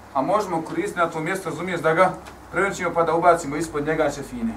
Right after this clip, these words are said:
Pošto u čim slučaja se prenosi mejt sa mjesta kupanja na mjesto gdje su motava,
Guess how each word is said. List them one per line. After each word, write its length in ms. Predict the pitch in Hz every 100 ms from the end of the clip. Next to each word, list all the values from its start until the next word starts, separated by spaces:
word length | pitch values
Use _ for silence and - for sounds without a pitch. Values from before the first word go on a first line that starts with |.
| -
Pošto 240 | 160 160 165
u 40 |
čim 180 | 202 220
slučaja 340 | 220 208 170
se 200 | - -
prenosi 440 | 190 220 214 - 135
mejt 300 | 160 135 -
sa 200 | 131 127
mjesta 280 | 151 139 131
kupanja 320 | 151 160 156
na 60 | 139
mjesto 260 | 160 160 135
gdje 120 | 139
su 140 | 127
motava, 440 | 147 160 196 190